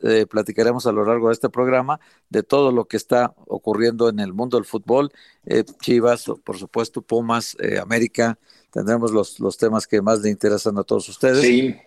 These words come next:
Speaker 1: Ya, ya está Beto aquí con nosotros. Beto, te saludo con mucho gusto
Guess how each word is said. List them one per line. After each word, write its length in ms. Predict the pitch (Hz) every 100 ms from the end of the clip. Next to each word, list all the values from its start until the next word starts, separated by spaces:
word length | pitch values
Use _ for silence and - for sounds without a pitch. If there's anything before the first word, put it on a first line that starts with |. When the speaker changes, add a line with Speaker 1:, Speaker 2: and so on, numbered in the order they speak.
| _ _
Speaker 1:
Ya, 320 | - - 120 117
ya 140 | -
está 200 | 131 -
Beto 200 | 120 120
aquí 160 | 120 117
con 140 | 123
nosotros. 340 | 113 147 147 147
Beto, 240 | 127 127
te 160 | - 110
saludo 300 | 117 123 127
con 100 | 117
mucho 220 | 131 131
gusto 400 | 147 143 170